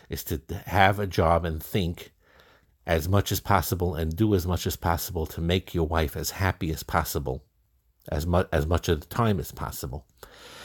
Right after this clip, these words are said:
And what happens is that if he does that right, if he n-, learns how to do that properly, they don't overthink the relationship. They don't analyze, they don't overanalyze. They just simply try to do that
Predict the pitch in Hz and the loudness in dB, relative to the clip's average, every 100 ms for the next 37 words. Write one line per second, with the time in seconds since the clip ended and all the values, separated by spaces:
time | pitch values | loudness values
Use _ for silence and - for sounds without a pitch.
0 | - - 104 82 76 139 143 123 98 101 | -14 4 6 6 6 4 6 2 4 4
1 | 90 92 80 78 - 143 120 107 82 87 | 4 0 -2 -4 -2 2 4 4 2 -2
2 | 80 80 85 - - - - - - 110 | -2 2 2 2 -8 -16 -12 -12 -8 -4
3 | 117 110 107 113 107 110 92 82 - 87 | -2 0 0 4 6 6 4 0 2 2
4 | 80 78 107 90 71 - - 90 - 65 | 2 2 0 2 -2 0 6 6 4 -6
5 | 50 - _ _ - - - - 101 104 | -8 -12 _ _ -20 -20 -14 2 4 4
6 | 110 117 98 - 90 80 90 87 95 87 | 4 4 4 2 -2 0 0 2 2 0
7 | - 78 - 65 - _ _ _ _ 80 | -2 -8 -8 -10 -12 _ _ _ _ 0
8 | 82 92 - 90 98 98 87 80 76 85 | 2 2 2 2 4 4 4 4 2 2
9 | 82 87 - 98 87 80 76 80 71 - | 2 2 2 4 4 2 2 0 -2 -2
10 | 90 90 - 95 - 90 - 98 92 87 | -2 -2 -2 -2 -2 -4 2 4 4 2
11 | 73 87 95 98 107 | 0 2 4 4 4